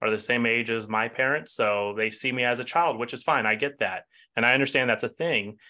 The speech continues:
but, like, coming in and knowing, you know what you know, but I know what I know too. Like, and I, I can help you. You just have to trust me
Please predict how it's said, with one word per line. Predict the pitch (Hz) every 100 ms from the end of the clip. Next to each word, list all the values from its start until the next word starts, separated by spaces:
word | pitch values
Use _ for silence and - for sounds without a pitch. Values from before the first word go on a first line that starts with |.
| _ -
but, | 120 113 - -
like, | 120 117
coming | - 143 139
in | 139 139
and | 120
knowing, | 117 120 117 117 113 110 -
you | 127 143
know | 151
what | 147 147
you | 131
know, | 120 110
but | 110
I | 113 139
know | 123 127
what | 123
I | 107 110
know | 101 98
too. | - 113 101 -
Like, | 107 104
and | 120
I, | 117 127 - _ -
I | 113
can | 135 143
help | - 160 196 -
you. | 104
You | 104 117
just | 127 -
have | 120
to | 120
trust | - 170 175 -
me | 110 107 107